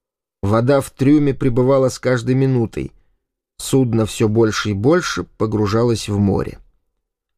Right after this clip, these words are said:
Скошенная к краям палуба медленно затоплялась плоской, постепенно возраставшей волной.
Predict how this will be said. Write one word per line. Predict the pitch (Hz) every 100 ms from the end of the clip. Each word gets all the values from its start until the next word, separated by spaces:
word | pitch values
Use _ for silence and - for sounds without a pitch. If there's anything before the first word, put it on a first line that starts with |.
| _ _ _
Скошенная | - - 135 123 - 214 202
к | 180
краям | 175 202 185 156
палуба | - 220 165 110 113
медленно | 127 180 165 147 135
затоплялась | 120 127 127 - 131 127 117 -
плоской, | - 156 202 - - 92
постепенно | - 110 - 110 - 160 156 147
возраставшей | 120 110 110 104 - 117 107 -
волной. | 104 98 95 78 50